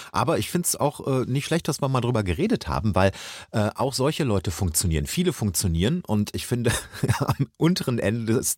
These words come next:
Funktionablen, äh, sind dann die Politiker, weil ich finde, dass die A, weder funktionieren, äh, B, noch irgendwie nützlich sind in solchen Situationen.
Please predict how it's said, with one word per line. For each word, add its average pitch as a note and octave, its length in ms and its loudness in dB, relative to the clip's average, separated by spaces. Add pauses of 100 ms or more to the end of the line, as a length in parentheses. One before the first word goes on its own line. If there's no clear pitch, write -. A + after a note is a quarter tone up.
Funktionablen, A2 800 2
äh, F2+ 220 -2
sind G#2 180 0
dann G2 120 2
die G2 80 0
Politiker, G2 600 0 (480)
weil F2 140 2
ich - 80 -2
finde, G2 180 0
dass F#2 200 -2
die - 140 -6
A, F2+ 220 0
weder F#2+ 180 2
funktionieren, F#2 640 0 (140)
äh, F2+ 80 0
B, E2+ 300 2
noch F2+ 200 0
irgendwie E2 340 0
nützlich D#2+ 360 0
sind - 200 -6
in C#2 60 -4
solchen B1+ 280 -6
Situationen. C2+ 640 -2